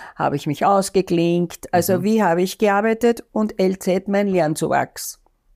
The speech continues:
Speaker 2: Mhm.
Speaker 1: Was werde ich jetzt
Speaker 2: Was nehme ich mit?
Speaker 1: Was nehme ich jetzt mit? Wo ich mir denk, aha, ähm, das geht jetzt in mein System hinein, das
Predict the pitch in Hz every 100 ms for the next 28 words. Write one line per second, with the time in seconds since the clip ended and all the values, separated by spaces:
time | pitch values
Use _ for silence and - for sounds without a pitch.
0 | _ 113 - 123 147 - _ - 196 214
1 | 196 180 180 180 165 165 - - - _
2 | _ _ - - 120 156 156 160 147 135
3 | 139 208 220 208 208 220 220 226 220 185
4 | 160 151 - 170 185 170 160 156 185 196
5 | 170 165 170 165 226 247 - _ _ -
6 | _ _ _ _ _ 180 175 170 175 175
7 | - - 65 214 - - 175 185 190 180
8 | - - 175 165 139 147 170 170 170 170
9 | 160 - 143 160 165 151 131 127 175 185
10 | -